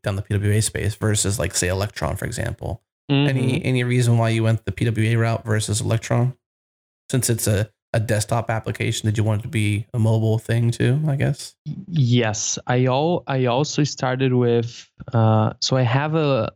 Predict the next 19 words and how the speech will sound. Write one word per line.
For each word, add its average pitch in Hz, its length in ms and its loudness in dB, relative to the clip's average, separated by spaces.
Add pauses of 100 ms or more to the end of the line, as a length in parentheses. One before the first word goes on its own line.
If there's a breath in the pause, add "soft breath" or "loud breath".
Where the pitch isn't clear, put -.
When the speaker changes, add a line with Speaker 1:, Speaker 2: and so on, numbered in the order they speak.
Speaker 2:
local 123 460 2
version 113 540 2
of 110 180 0 (100)
DevSpace 120 720 -4
using 113 400 2
Electron. 127 600 0 (760)
And 110 880 2 (320)
I 123 180 0
may, 127 600 2
like, 120 260 0
share 123 340 0
that 117 300 -2
in 120 80 -2
the 113 80 0
future. 120 640 0
It 117 180 0
depends 113 460 0
on, 110 360 2 (600)
like, 117 140 -2